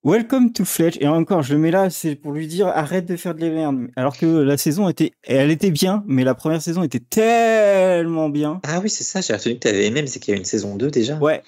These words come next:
Speaker 1: et alors, mais que,
Speaker 2: <laughs>
Speaker 1: euh, j'ai été di-, déçu par la, la seconde saison. En plus, il y avait un, une nouvelle actrice qui était, que j'adore, et, mais qu'ils ont pas bien intégré, je trouve.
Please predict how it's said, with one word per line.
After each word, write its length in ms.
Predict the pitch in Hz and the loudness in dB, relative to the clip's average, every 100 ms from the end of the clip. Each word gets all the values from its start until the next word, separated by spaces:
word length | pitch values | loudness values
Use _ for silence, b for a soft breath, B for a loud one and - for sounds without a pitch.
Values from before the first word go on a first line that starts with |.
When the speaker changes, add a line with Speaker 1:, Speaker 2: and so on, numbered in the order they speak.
| - | -6
Speaker 1:
et 40 | |
alors, 180 | 139 139 | -2 0
mais 300 | 143 151 147 | 0 0 0
que, 160 | 135 165 | -2 0
Speaker 2:
<laughs> 0 | |
Speaker 1:
euh, 460 | 185 170 143 139 135 | 0 2 2 2 2
j'ai 140 | 139 | 0
été 180 | - 165 | -2 -4
di-, 540 | 139 - 180 190 175 | -6 -10 -8 -6 -6
déçu 400 | 156 160 170 - | -4 -4 -4 -6
par 180 | 190 160 | -6 -4
la, 380 | 143 135 135 131 | -2 -2 -2 -2
la 140 | 135 | -4
seconde 580 | 139 - - 156 147 160 | -6 -8 -8 -6 -2 -4
saison. 300 | - 143 160 | -4 -4 -2
En 40 | 143 | -4
plus, 180 | 147 | -6
il 40 | 139 | -6
y 40 | |
avait 100 | 123 | -4
un, 560 | 120 120 120 117 - - - - | -4 -6 -6 -8 -10 -12 -12 -8
une 80 | |
nouvelle 200 | 131 131 | -4 -2
actrice 340 | 131 127 151 151 | -2 -4 -10 -8
qui 80 | 120 | -8
était, 400 | 123 120 120 117 | -6 -6 -6 -6
que 80 | 117 | -6
j'adore, 500 | 127 123 139 147 147 | -2 0 0 -2 -6
et, 120 | - | -4
mais 260 | 117 117 | -2 -2
qu'ils 220 | 110 120 110 | -4 -10 -14
ont 100 | 110 _ _ | -14 _ _
pas 180 | 101 110 | -4 -4
bien 840 | 110 113 120 117 113 110 113 113 - 131 _ _ _ _ _ _ _ _ _ - | -4 -4 -4 -2 -4 -4 -8 -10 -14 -18 _ _ _ _ _ _ _ _ _ -10
intégré, 500 | 123 135 113 117 127 | -4 0 0 0 -2
je 80 | 127 | -4
trouve. 320 | - 117 110 | -6 -6 -6